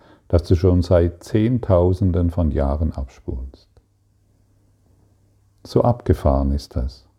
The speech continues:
und so machtvoll bist du. Und dann wirst du verstehen, was es bedeutet, „Hey, ich, ich empfange hier nur, was ich gegeben habe. Ich, ich kann hier nur Gedanken empfangen,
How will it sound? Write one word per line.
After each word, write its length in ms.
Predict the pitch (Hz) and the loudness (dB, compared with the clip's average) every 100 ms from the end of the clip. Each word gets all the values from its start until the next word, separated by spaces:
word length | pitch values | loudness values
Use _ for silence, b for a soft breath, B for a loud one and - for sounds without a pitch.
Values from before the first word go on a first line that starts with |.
| _ _ _ _ _ | _ _ _ _ _
und 160 | 87 78 | 0 4
so 140 | 92 | 4
machtvoll 640 | 80 78 104 - - 71 | 4 2 0 -6 -4 -2
bist 340 | 67 67 - - | -2 -8 -10 -16
du. 160 | - - - _ _ _ _ _ - - _ _ _ - - _ _ b b b b b b b b b b b b b - | -14 -14 -18 _ _ _ _ _ -20 -20 _ _ _ -20 -20 _ _ b b b b b b b b b b b b b -2
Und 120 | 80 | 4
dann 200 | 78 82 | 4 6
wirst 200 | 101 101 | 4 4
du 60 | |
verstehen, 600 | 120 120 - 139 170 101 | 2 2 0 -2 0 0
was 180 | 80 80 | 0 2
es 120 | 82 | 0
bedeutet, 760 | - 82 85 85 95 - 92 - B B B B | -2 0 4 6 6 4 2 0 B B B B
„Hey, 160 | - 107 | -2 -2
ich, 300 | 117 95 - | 0 -2 0
ich 200 | 87 - | -2 2
empfange 560 | 90 85 - 120 190 | 2 2 2 2 4
hier 360 | 127 85 78 73 | 2 2 2 2
nur, 680 | 69 87 95 98 104 123 120 | 4 4 6 6 4 2 0
was 300 | 85 82 - | 2 2 2
ich 200 | 92 - | -4 -2
gegeben 600 | 98 90 139 180 73 69 | -2 0 -2 -2 -2 -2
habe. 400 | 69 - 67 - - _ _ b b b - | -4 -6 -8 -10 -14 _ _ b b b -2
Ich, 180 | 98 | 2
ich 280 | 90 78 - | 2 0 -8
kann 240 | - 87 127 | 0 2 4
hier 280 | 120 123 | 4 4
nur 320 | 101 98 107 104 | 4 4 2 0
Gedanken 640 | 95 - 82 131 139 123 | 0 0 0 0 -2 -2
empfangen, 800 | - 80 80 - 78 82 120 147 | 0 0 0 0 2 4 2 0